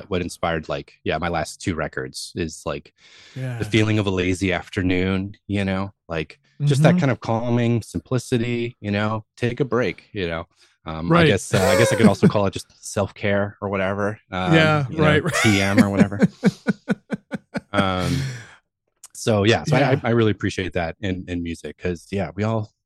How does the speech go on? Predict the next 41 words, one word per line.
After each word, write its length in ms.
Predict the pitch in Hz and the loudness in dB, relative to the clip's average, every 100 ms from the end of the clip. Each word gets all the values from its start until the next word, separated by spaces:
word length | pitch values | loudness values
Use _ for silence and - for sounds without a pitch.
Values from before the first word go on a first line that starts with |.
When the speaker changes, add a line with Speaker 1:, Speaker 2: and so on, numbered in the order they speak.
| - | -4
Speaker 1:
we 60 | |
all 100 | 98 | 0
need 120 | 117 110 | 2 0
a 40 | |
break 240 | 107 104 | 0 -2
sometimes. 520 | - 110 - 104 104 101 | -2 -8 -4 -2 0 0
I 20 | |
mean, 80 | 101 | 0
that's 140 | 101 | 0
when 80 | 113 | -2
I 60 | 101 | -2
listen 340 | 95 104 90 | -2 -4 -4
to, 480 | - 98 92 92 87 | -2 0 2 2 0
like, 180 | 85 85 | -4 -2
Rodelius, 840 | 92 95 98 95 95 95 95 - - | 0 0 2 0 0 -2 -4 -12 -14
like, 140 | 95 | -6
one 100 | 90 | -4
of 60 | 90 | -2
my 120 | 82 | -2
favorite 460 | - 95 90 90 - - | -2 -2 0 -2 -4 -6
artists 380 | 95 90 87 - | -4 -2 -4 -4
of 60 | 87 | -4
all 120 | 87 | -4
time. 360 | - 85 82 | -2 -2 -2
Speaker 2:
Mm-hmm. 540 | - _ _ _ _ 98 | -8 _ _ _ _ -2
Speaker 1:
Rodelius 340 | 101 98 98 | 2 2 2
music 280 | 104 95 95 | 0 0 0
really 200 | 95 90 | 0 0
does 200 | 90 90 | 0 -2
that 180 | 90 82 _ | -2 -4 _
for 140 | 92 | -4
me. 320 | 90 87 87 92 | -2 -4 -6 -6
That 60 | 92 | -4
was 120 | 95 | -4
a 40 | |
huge, 520 | - 98 92 - - _ | -4 -4 -4 -10 -20 _
huge 180 | - 98 | -2 0
inspiration 500 | 98 87 92 87 101 | 0 0 -2 -2 -6
for 100 | - | -4
me 120 | 90 87 | -4 -4
too. 480 | - 92 90 90 | -2 0 0 -2